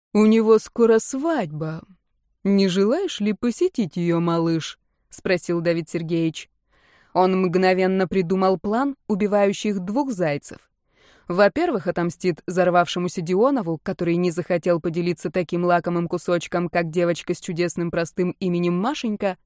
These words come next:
Этот мужчина был истинным ценителем не только вина, но и прелестных юных и невинных девушек. А во-вторых, он может избавиться от племянника. Если торчок появится на свадьбе у проклятого Дионова и немного пошалит,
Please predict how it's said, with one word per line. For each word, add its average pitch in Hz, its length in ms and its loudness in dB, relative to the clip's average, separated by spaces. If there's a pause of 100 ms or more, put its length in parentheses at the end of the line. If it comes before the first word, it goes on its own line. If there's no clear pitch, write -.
(440)
Этот 185 280 2
мужчина 185 480 0
был 175 280 0
истинным 185 520 -2
ценителем 180 520 -2
не 185 100 0
только 180 320 0
вина, 190 320 0
но 247 140 0
и 196 80 -2
прелестных 196 560 -2
юных 196 420 -2
и 214 60 0
невинных 202 520 2
девушек. 151 600 -6 (480)
А 170 140 4
во-вторых, 175 600 2 (280)
он 208 240 2
может 208 300 0
избавиться 202 720 2
от - 280 0
племянника. 185 840 -2 (580)
Если 180 380 0
торчок 175 480 0
появится 165 500 0
на 170 140 0
свадьбе 165 400 0
у 160 60 -2
проклятого 170 520 0
Дионова 165 440 0
и 170 80 0
немного 170 340 0
пошалит, 196 600 -2